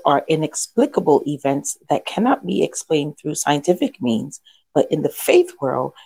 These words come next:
we simply attribute these events to the Lord. Today, we are covering the miracle of healing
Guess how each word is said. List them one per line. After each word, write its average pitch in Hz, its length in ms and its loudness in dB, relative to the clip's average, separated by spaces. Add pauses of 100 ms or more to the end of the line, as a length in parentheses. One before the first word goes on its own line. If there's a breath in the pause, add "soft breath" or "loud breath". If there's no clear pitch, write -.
(220 soft breath)
we 196 60 0
simply 247 600 2
attribute 170 600 0
these 160 380 -6
events 123 580 -4
to 151 80 -6
the 143 140 -4
Lord. 135 320 -4 (200)
Today, 180 600 2 (100)
we 165 300 2
are 214 100 2
covering 151 460 -2
the 139 80 -4
miracle 156 640 0
of 147 180 -6
healing 170 580 2